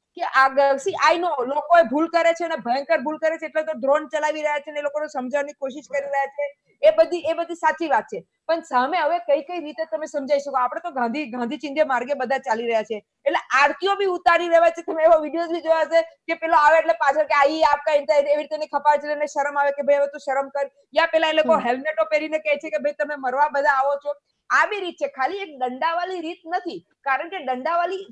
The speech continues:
Speaker 1: સો ટકા આપવાની, પણ એ લોકોને આપવાની જે ગુના-, ગુનેગાર છે. હું તો કહું દંડા શું, બીજું બી આપો ગુનેગારને, અમે તો સાનવીથી કેસર ઠોકો, પણ આમાં, આમાં ઠોકવાનો point નથી.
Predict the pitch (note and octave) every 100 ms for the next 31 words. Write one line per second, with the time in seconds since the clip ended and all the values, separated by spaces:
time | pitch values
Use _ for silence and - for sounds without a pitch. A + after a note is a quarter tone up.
0 | - C4+ D#4+ F4+ F4+ D4 - C#4+ D4 G#4
1 | _ _ E4+ - - C4+ C#4 D4 F4+ F#4+
2 | F#4+ E4+ - E4+ E4 C4 F4 - B3+ B3+
3 | E4+ D4+ B3 B3+ D#4+ D#4 B3 - E3+ _
4 | _ C4+ E4+ F4+ D#4+ D#4+ F4+ F#4+ F4 D#4
5 | F#4+ G4 F#4+ F#4 C#4+ D#4 D#4 D4 C#4+ C#4+
6 | D#4+ E4+ D#4+ D#4 F4 F4+ E4+ E4 E4+ D#4+
7 | - _ - E4+ C#4+ G#3 - _ _ -
8 | F#4+ G4 - B3+ C4+ F4+ F#4+ A#3+ B3 D#4+
9 | D#4+ C4+ A#3+ C#4 C#4 C#4 A#3+ A3+ A3 F#4+